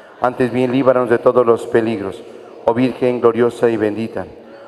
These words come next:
Ruega por nosotros, Santa Madre de Dios, para que seamos dignos de alcanzar las divinas gracias y promesas de nuestro Señor Jesucristo. Amén. Dulce Madre, no te alejes, tu vista de nosotros no apartes.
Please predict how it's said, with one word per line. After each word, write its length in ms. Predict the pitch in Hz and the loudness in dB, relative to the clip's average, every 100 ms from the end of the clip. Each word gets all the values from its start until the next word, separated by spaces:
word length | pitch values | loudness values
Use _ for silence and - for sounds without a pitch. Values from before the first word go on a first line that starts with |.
| - | -6
Ruega 300 | 123 127 135 | 0 2 2
por 180 | - 131 | 2 2
nosotros, 600 | 127 123 135 131 123 - | 0 0 -2 2 -2 2
Santa 360 | 123 120 113 113 | 0 2 0 0
Madre 300 | 117 117 113 | 0 0 0
de 160 | 107 | 0
Dios, 320 | 104 113 - - - - - - | 0 -2 -4 -14 -20 -20 -14 -2
para 180 | 120 117 | 0 0
que 160 | 120 113 | -4 -2
seamos 400 | 127 123 117 - - | 0 2 0 -4 -6
dignos 320 | 143 143 135 | -4 0 2
de 80 | 120 | 2
alcanzar 760 | 117 - 117 110 - 104 - - - - - | 2 2 -2 -2 -2 -4 -4 -20 -20 -14 0
las 220 | 120 113 | 0 0
divinas 400 | 113 127 123 107 | -2 0 0 0
gracias 540 | 113 123 123 123 113 117 | 2 2 0 -4 -4 -4
y 80 | |
promesas 720 | 113 117 113 120 117 117 107 - - - - | 0 0 2 0 -2 -6 -6 -14 -20 -10 -2
de 140 | 113 | 0
nuestro 220 | 113 113 | 0 -4
Señor 320 | 113 113 120 | -4 0 0
Jesucristo. 760 | 117 110 - - 123 117 - 92 - - - | 0 -4 -6 -8 -6 -6 -6 -8 -10 -10 -6
Amén. 260 | 107 92 - - - - - | -4 -4 -8 -20 -20 -6 -2
Dulce 380 | 160 - 147 | -2 0 -2
Madre, 380 | 120 117 101 95 - - - - | 0 0 0 -4 -6 -16 -20 -6
no 140 | 127 135 | -2 0
te 120 | 127 | 2
alejes, 440 | 123 123 107 92 - - - - | 2 0 -4 -8 -12 -20 -10 -2
tu 100 | 117 | 0
vista 320 | 135 131 131 | 0 2 2
de 100 | 123 | 2
nosotros 460 | 117 - 131 123 117 | 0 0 0 0 0
no 120 | 117 | 0
apartes. 500 | 113 110 98 92 | 2 0 0 -6